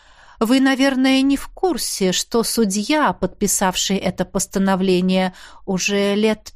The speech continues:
пять как в тюрьме за взятки». «И что?» — вскинулся Расмус. «Донна уже совершеннолетняя. Если она не хочет общаться с матерью, это ее дело».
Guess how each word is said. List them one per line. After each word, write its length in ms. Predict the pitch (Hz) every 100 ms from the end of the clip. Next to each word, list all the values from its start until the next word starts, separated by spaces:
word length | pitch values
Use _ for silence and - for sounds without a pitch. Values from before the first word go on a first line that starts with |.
| -
пять 400 | 392 339 - -
как 240 | 170 151
в 60 | -
тюрьме 500 | - 202 185 165 156
за 140 | 175
взятки». 640 | 180 185 285 - - 165 151 _ - - _ - - - -
«И 160 | 233 269
что?» — 600 | - - - 285 226 - _ _ - _
вскинулся 580 | - - 226 202 190 208
Расмус. 600 | 208 208 - 190 - - _ _ -
«Донна 420 | 190 247 226 226
уже 160 | 226 226
совершеннолетняя. 840 | 240 226 233 233 233 220 185 190
Если 220 | 190 202 226
она 220 | 226 226
не 140 | 233
хочет 360 | 220 220 202 226
общаться 380 | 220 - 226 247
с 80 |
матерью, 400 | 269 311 320 269
это 240 | 240 233 240
ее 420 | 202 240 190 175
дело». 480 | 175 170 156 160